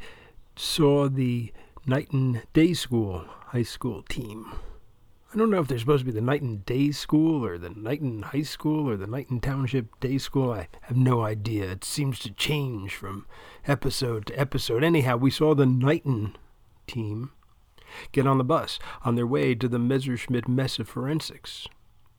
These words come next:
You'll remember that the Knighton Day, Knighton Township, whatever the hell you want to call them, team comprises a number of students we've already met, like Jasmine,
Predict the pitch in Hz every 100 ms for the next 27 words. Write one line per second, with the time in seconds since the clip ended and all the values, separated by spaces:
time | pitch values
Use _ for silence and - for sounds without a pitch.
0 | _ _ _ _ _ _ _ - - -
1 | - 113 110 113 120 117 117 113 110 110
2 | _ - 104 101 - - - 113 123 131
3 | 117 110 107 - _ - 120 113 110 -
4 | 113 120 110 104 - 117 117 - 110 107
5 | 135 160 139 143 131 127 - 185 165 -
6 | 151 135 - - - - - - - 113
7 | 131 127 127 120 117 110 - - - -
8 | - - 113 117 117 117 110 110 101 -
9 | - - - - - - 180 165 139 123
10 | 120 113 110 110 160 - - - - -
11 | - - - - 113 107 101 - - -
12 | - - 113 113 107 147 170